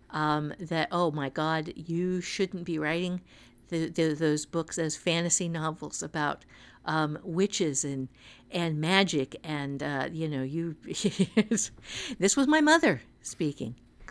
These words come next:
Um, "You should, in fact, get a job, uh, cleaning stables, because those are, those are not good books. Those are, you should not write those." Um, there are folks who are, are constantly being told,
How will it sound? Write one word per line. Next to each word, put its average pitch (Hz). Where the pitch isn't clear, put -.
Um, 165
"You 165
should, 196
in 180
fact, 180
get 170
a 170
job, 165
uh, 151
cleaning 185
stables, 160
because 165
those 170
are, 165
those 160
are 160
not 156
good 151
books. -
Those 151
are, 147
you 147
should 147
not 147
write 143
those." -
Um, 143
there 175
are 180
folks -
who 190
are, -
are 170
constantly 190
being 185
told, 196